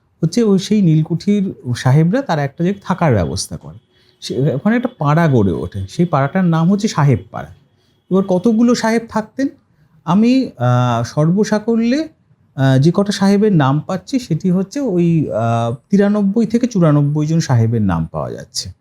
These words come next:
যারা ওখানে থাকতেন। এবং তার মধ্যে একজন খুব উল্লেখযোগ্য সাহেবের স্ত্রী ছিলেন মিস মরিয়ম, এবং সেই মিস মরিয়ম, তিনি একটি, আহ, একটি বার কাম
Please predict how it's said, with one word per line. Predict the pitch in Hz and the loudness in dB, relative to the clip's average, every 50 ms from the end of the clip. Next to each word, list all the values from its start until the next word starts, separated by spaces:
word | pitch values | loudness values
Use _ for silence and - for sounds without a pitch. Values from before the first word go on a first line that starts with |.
| _ _ _ _ _ _ _ - 143 | _ _ _ _ _ _ _ -6 0
যারা | 139 160 175 208 | 0 2 2 2
ওখানে | 190 - - 175 208 208 | 0 0 0 0 0 0
থাকতেন। | - - 123 110 - - _ - - - - _ _ _ _ _ _ _ _ _ _ _ - | -2 -2 -2 -2 -2 -4 _ -20 -20 -20 -20 _ _ _ _ _ _ _ _ _ _ _ -2
এবং | 160 170 180 180 | 0 2 2 2
তার | 175 175 170 185 190 | 2 0 0 -2 0
মধ্যে | 196 240 247 208 - 262 | 0 0 0 0 0 0
একজন | 262 247 254 254 233 | 0 2 2 0 0
খুব | 247 240 208 | 2 2 2
উল্লেখযোগ্য | 202 185 180 180 185 185 175 170 180 185 175 165 170 170 165 | 2 2 2 2 2 0 0 0 0 -2 -2 -2 0 -2 -2
সাহেবের | 156 - 127 120 147 160 165 170 160 | 0 0 0 2 2 2 2 2 2
স্ত্রী | 151 - - - 139 135 139 | 0 -2 -4 -2 0 0 0
ছিলেন | - - 139 156 214 208 | 0 0 -2 0 2 2
মিস | 170 165 156 - - | 2 2 2 2 2
মরিয়ম, | 127 120 127 131 120 95 76 67 53 - _ _ _ _ _ _ _ _ _ _ _ _ _ _ _ - | 2 2 4 2 2 2 0 -4 -6 -10 _ _ _ _ _ _ _ _ _ _ _ _ _ _ _ 0
এবং | 120 120 120 117 | 0 2 2 0
সেই | - 180 196 208 | 0 0 0 2
মিস | 185 185 190 165 - - | 2 0 0 -2 -2 0
মরিয়ম, | 156 156 160 185 208 247 269 269 | 0 2 2 2 2 2 0 0
তিনি | 254 - - 170 175 175 165 | -2 -2 -2 0 0 0 0
একটি, | 156 131 _ _ - 233 277 302 320 262 196 - - | -2 -2 _ _ -4 -4 -4 -4 -6 -10 -14 -14 -12
আহ, | 160 135 120 110 110 104 107 95 - - | -8 -6 -4 -2 -2 -2 -4 -6 -8 -6
একটি | - 120 117 - - 139 | -6 -6 -6 -2 -2 0
বার | 120 107 101 120 131 156 170 180 175 | 0 0 0 0 2 2 0 0 0
কাম | - 175 170 165 160 147 135 123 110 | -2 0 0 0 2 2 0 0 -2